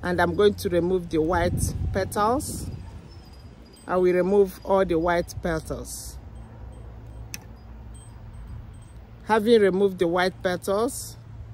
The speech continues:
I now expose the pollen that is inside here.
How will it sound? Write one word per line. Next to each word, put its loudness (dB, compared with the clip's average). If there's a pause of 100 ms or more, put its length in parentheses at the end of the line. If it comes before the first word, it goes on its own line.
(1000)
I 2
now 6 (340)
expose 2 (1040)
the 0
pollen 4 (260)
that -4
is -4
inside 0
here. -4